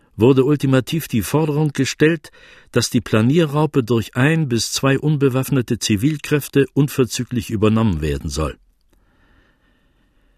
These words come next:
Zu diesem Zweck wird seitens der B R D das Betreten des B-R-D-Territoriums gestattet.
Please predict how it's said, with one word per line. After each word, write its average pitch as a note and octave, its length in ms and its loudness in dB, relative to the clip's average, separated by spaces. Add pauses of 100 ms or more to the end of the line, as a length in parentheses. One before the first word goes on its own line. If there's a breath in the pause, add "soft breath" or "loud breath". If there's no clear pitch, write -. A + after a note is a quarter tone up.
(200)
Zu A2 120 2
diesem D3+ 280 2
Zweck E3 260 -2 (160)
wird A#2+ 200 0
seitens C3+ 440 -2
der A#2 100 2
B G#2+ 220 2
R G2+ 180 2
D C3+ 220 2
das B2+ 180 0
Betreten C3 560 -4
des G2+ 200 -4
B-R-D-Territoriums G#2+ 1500 -2
gestattet. - 640 -6